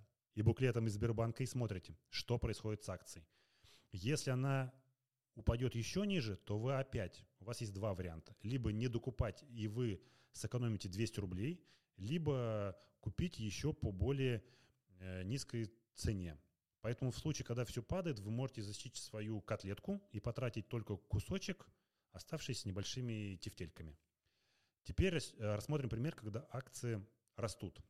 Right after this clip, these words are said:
Вводные у нас все такие же. Мы хотим купить шесть акций по сто рублей на общую сумму шестьсот рублей. Мы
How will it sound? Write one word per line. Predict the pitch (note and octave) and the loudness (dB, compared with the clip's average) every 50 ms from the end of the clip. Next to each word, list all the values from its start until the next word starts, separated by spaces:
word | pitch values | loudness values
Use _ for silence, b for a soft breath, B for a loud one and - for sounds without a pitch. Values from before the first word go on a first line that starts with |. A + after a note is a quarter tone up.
| _ _ _ _ _ _ _ _ _ _ _ - - | _ _ _ _ _ _ _ _ _ _ _ -4 -2
Вводные | G#2+ F#2+ E2+ A#2+ C#3 B2 A#2+ | 0 2 4 2 2 4 2
у | A2+ | 0
нас | G#2 G#2 G2+ | 0 0 -2
все | - - - - - G#2+ G#2+ A#2 A#2 A#2 A2+ G#2+ G2+ F#2+ - - _ - | -2 -2 -4 -4 -2 -2 -2 -2 -2 -2 -2 -2 -2 -4 -6 -8 _ -10
такие | A2 - - G#2 F#2+ | -10 -6 -4 -4 -4
же. | D#2+ D#2+ F#2+ | -2 -2 -4
Мы | A2 | -4
хотим | - - G#2 - G#2+ | -4 -4 -6 -6 -6
купить | F#2+ - - - - A2+ G2 - - B B B B B B B B _ | -6 -6 -8 -6 -6 -6 -6 -6 -10 B B B B B B B B _
шесть | - - - A#2+ A2 F#2 - - | -4 -2 -2 -2 -2 -4 -4 -6
акций | C#3+ D#3+ - - - - | -8 -8 -8 -8 -10 -10
по | - - - G2 | -8 -6 -6 -6
сто | - - - A#2+ | -6 -4 -2 -2
рублей | G#2+ G#2 F2+ F2+ G#2 C#3 D#3 | -2 0 -2 -2 -2 -2 -2
на | B2 G2 F#2+ | -2 -4 -4
общую | G#2 - - F2 F2+ | -4 -4 -4 -4 -4
сумму | - - - C3 C3+ B2+ A2 | -6 -4 -4 -2 -2 -2 -2
шестьсот | - - - - A2+ - | -4 -6 -6 -6 -6 -4
рублей. | G#2+ G#2 F2+ F2+ F2 D#2+ D2+ | -4 -6 -4 -6 -6 -8 -8
Мы | E2+ F2 G2 A2+ C#3 D3+ C#3+ A2 | -8 -10 -6 -4 -2 -2 -2 -4